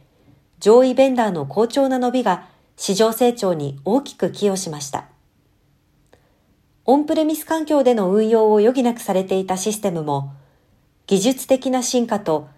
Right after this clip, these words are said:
ベンダーやエスアイアーの蓄積されたノウハウ、および広範なサポートなどを背景に、徐々にイヤースへの移行が進んでいます。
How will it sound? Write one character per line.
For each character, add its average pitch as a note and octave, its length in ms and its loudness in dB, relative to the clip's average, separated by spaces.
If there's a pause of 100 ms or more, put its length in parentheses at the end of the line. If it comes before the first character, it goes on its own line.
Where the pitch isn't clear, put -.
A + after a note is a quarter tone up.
(480)
ベ G#3 200 2
ン G#3+ 60 2
ダ G3 180 2
ー G3 40 0
や F3+ 380 0 (100)
エ E3 80 -8
ス B3+ 240 0
ア C#4+ 80 4
イ C4+ 140 -2
ア A#3 80 0
ー - 20 -2
の D#3+ 140 -4
蓄 - 160 -14
積 A#3 240 -2
さ A#3+ 100 -2
れ A#3+ 100 0
た A#3 140 0
ノ A3 200 0
ウ - 20 -2
ハ D#3 180 -8
ウ、 C#3+ 100 -12 (760)
お A3+ 60 4
よ G#3+ 100 6
び E3+ 240 -4 (420)
広 C4 280 2
範 D4+ 160 -2
な D4+ 100 -2
サ C4+ 140 -4
ポ D#4 160 0
ー - 20 -4
ト D4+ 100 -2
な C4+ 120 0
ど F#3+ 160 0
を D3 40 -4
背 D#3+ 200 -6
景 E3+ 220 -4
に、 D#3+ 300 -8 (640)
徐 B3 120 2
々 D#4 180 0
に F#3+ 320 -2 (300)
イ A3 100 0
ヤ C4 140 4
ー C4 40 -2
ス G#3+ 180 -4
へ F#3+ 80 -2
の D#3+ 100 -4
移 C#3 120 -4
行 F#3+ 200 0
が G3 160 -4
進 E3 280 -8
ん D#3+ 40 -6
で D3+ 80 -4
い D3 80 -6
ま C#3+ 140 -8
す。 - 180 -14